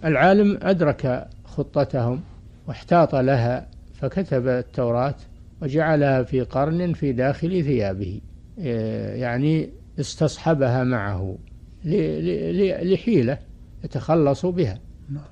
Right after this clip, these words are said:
Speaker 1: فلما قالوا له، يعني لأنهم هددوه، إذا لم يقل: "أنا أوافق"، قتلوه، وإذا قتلوه فالبقية من بني إسرائيل سيحذرون ويجيبونهم إلى ما طلبوا خوفا من القتل،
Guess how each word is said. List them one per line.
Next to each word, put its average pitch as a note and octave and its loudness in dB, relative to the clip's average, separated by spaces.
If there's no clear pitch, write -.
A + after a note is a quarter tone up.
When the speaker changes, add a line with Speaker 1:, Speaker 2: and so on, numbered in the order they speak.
Speaker 1:
فلما G3 4
قالوا D#3 6
له، C#3+ 4
يعني C#3 0
لأنهم F#3 4
هددوه، F3+ 2
إذا A#2 2
لم F#3+ 2
يقل: E3 2
"أنا D#3+ 0
أوافق"، F3+ 2
قتلوه، A#2+ 0
وإذا F#3+ 8
قتلوه F#3+ 6
فالبقية F#3+ 2
من E3 0
بني E3+ 2
إسرائيل F#3 2
سيحذرون E3 2
ويجيبونهم F3 2
إلى C#3 4
ما C#3 2
طلبوا E3+ 2
خوفا G3 4
من A3+ 4
القتل، B2+ 0